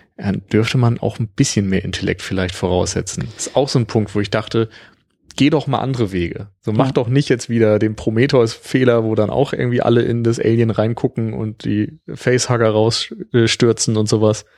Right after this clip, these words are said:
Speaker 1: Sondern zeigt uns mal ein paar kluge Wissenschaftler in Extremsituationen.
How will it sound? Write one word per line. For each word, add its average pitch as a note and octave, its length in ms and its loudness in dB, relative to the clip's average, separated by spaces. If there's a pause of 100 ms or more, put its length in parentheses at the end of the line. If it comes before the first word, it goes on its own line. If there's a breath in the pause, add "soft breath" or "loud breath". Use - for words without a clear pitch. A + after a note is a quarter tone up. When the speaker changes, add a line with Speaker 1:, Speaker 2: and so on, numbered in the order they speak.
(640 soft breath)
Speaker 1:
Sondern A2+ 540 0
zeigt C3 300 -2
uns B2+ 160 -2
mal A#2+ 140 2
ein A#2 100 -2
paar A#2 340 0
kluge D3 360 2
Wissenschaftler F#2 680 -4
in F#2 240 -6
Extremsituationen. F#2 960 -2